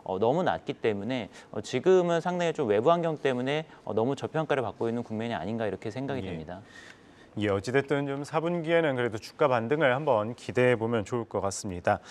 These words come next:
Speaker 2: 그런 가운데 이 미국 자동차 업계 사상 처음으로 이 빅3가 이제 동시에 파업이 진행되는 가운데 그래도 이제는 좀 종료 수순을 밟고 있다는 또 이야기도 들려오고 있습니다. 이와 관련해서 국내 영향 좀 어떻게 보시고 이 기대감,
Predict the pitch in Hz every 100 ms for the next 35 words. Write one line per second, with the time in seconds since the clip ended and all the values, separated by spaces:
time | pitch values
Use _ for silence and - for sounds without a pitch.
0 | - - - - 190 214 214 214 214 185
1 | 165 196 214 - 170 214 208 214 - 202
2 | 190 214 220 202 - 254 240 233 185 165
3 | 147 - - - 208 190 180 135 139 123
4 | 123 156 175 - 180 160 - - 220 208
5 | 185 156 151 160 151 190 190 165 123 120
6 | 170 147 - - - - 180 214 165 151
7 | 214 202 196 185 151 135 160 202 196 196
8 | - 202 143 139 131 123 - 151 113 -
9 | 147 156 117 117 123 107 127 135 127 120
10 | 117 131 131 - 127 139 92 117 127 185
11 | 151 147 196 202 202 196 185 - 127 139
12 | 190 208 120 104 175 123 151 131 107 -
13 | 196 123 104 160 165 120 127 95 110 -
14 | 120 135 139